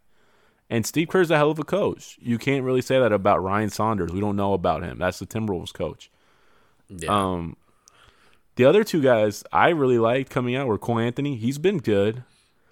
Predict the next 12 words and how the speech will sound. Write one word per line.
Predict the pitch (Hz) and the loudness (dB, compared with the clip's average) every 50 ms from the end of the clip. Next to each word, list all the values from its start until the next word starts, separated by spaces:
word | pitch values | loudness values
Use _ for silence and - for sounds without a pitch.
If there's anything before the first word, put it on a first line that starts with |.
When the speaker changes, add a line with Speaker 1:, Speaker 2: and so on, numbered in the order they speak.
| _ _ _ - - | _ _ _ -12 -12
Speaker 1:
I | - | -8
feel | - - 185 | -2 -2 0
like | 208 190 - | 0 0 -2
Cole | - 170 143 | -2 0 0
Anthony, | 131 127 117 120 117 113 110 87 - _ _ _ _ _ - | 0 0 0 -2 -4 -4 -4 -6 -8 _ _ _ _ _ -12
he's | - 123 120 110 | -6 -6 -2 0
never | 117 113 110 104 110 104 | 2 2 2 2 2 0
gonna | 104 101 95 | 0 0 0
get | 98 92 | -2 -2
much | 80 87 85 - - - | -2 -2 -6 -8 -4 -2
better, | 87 67 60 55 50 - - | -2 -2 -2 -4 -6 -8 -4
right? | 76 90 92 90 - | -2 0 0 0 -2